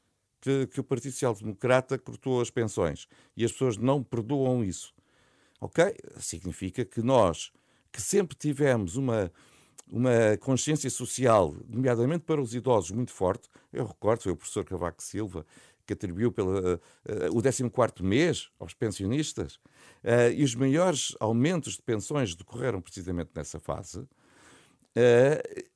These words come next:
e agora, eh, perdemos esse eleitorado.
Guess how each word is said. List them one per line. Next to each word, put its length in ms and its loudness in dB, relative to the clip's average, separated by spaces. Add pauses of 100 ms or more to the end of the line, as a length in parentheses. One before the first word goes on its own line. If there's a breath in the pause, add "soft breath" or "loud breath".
e 260 2
agora, 680 6
eh, 300 2
perdemos 520 2
esse 180 -4
eleitorado. 540 -2